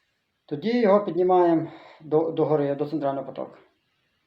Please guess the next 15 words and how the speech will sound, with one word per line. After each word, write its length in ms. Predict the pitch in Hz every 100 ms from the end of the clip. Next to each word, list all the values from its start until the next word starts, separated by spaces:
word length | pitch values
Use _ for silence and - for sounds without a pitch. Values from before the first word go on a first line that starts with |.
| _ _ _ _ _ _
Все, 220 | - 151
от 140 | 151
і 40 | 180
в 20 |
мене 200 | 185 180
спрацьовує 540 | - 165 - 170 156
зразу. 520 | 147 156 135 135 135 160
Ну, 140 | 165
підс-, 320 | 147 - -
є, 140 | 156 165
підсилюється 800 | 165 196 185 180 180 170 165 151
центральний 480 | 151 165 170 165
потік, 540 | 151 143 180 185 - -
спрацьовує 500 | - 151 170 151 139
звідси. 760 | - 143 170 170 - 170 156